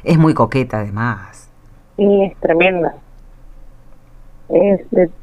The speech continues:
Speaker 1: ¿Tiene
Speaker 2: es
Speaker 1: todo
Speaker 2: tremenda,
Speaker 1: listo?
Speaker 2: es horror. <laughs> Te saca hasta lo que no, no podés, te digo.
Speaker 1: Tiene todo listo, me imagino.
Speaker 2: Sí, sí, ya, ya está, no, eh, no sé, con, con el tema de las velas, eh,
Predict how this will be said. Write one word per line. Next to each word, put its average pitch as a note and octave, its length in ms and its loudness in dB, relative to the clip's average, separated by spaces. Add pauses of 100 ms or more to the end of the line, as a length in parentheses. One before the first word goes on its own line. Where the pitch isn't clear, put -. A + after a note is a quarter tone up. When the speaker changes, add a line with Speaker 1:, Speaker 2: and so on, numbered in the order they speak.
(140)
Speaker 1:
¿Tiene E3 240 0
Speaker 2:
es D#3 40 -8
Speaker 1:
todo C#3 220 0
Speaker 2:
tremenda, F3 400 4
Speaker 1:
listo? E3 140 -2
Speaker 2:
es F#3+ 60 4
horror. G3 200 6 (500)
<laughs> - 480 -16
Te G#3 140 2
saca G#3+ 260 4
hasta B3 160 2
lo G3 80 6
que F#3+ 100 6
no, G3+ 140 2 (160)
no G#3 100 2
podés, F#3+ 360 4
te E3+ 120 2
digo. G#3+ 200 2 (1400)
Speaker 1:
Tiene E3+ 240 2
todo D#3+ 200 4
listo, E3 280 2
me C3 80 0
imagino. B2 500 -2 (880)
Speaker 2:
Sí, G3+ 380 4
sí, G3 180 2
ya, E3+ 320 0 (160)
ya F#3 60 0
está, G#3 180 0
no, F3+ 300 2 (680)
eh, F3 500 4
no E3 160 2
sé, G3+ 120 6
con, D#3+ 380 -2
con F3 120 2
el E3 40 -2
tema F#3 140 4
de G3+ 60 4
las E3 180 0
velas, G3+ 720 4 (240)
eh, D#3+ 320 -8